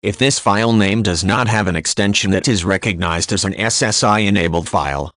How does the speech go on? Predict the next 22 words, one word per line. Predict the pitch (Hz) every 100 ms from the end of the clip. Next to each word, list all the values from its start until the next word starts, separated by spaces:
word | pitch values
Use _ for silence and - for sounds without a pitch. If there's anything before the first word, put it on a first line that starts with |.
| _ 90
then | 95
the | 101 92
S | 92 -
S | 85 80 113
I | 101
commands | - 113 101 107 104
will | 101
not | 95 104 139
be | 120 95
executed. | 85 - - 85 76 71 65 - _ _ _ _ _ _ -
S | 117 -
S | 131 101
I | 98
provides | 104 95 98 104 117
a | 101
useful | 98 101 - 107 104
way | 92
to | 95 170
perform | 104 95 98 90 95
simple | - 135 131 104
server-side | - 92 87 92 - 110 107
tasks. | 98 82 71 - - -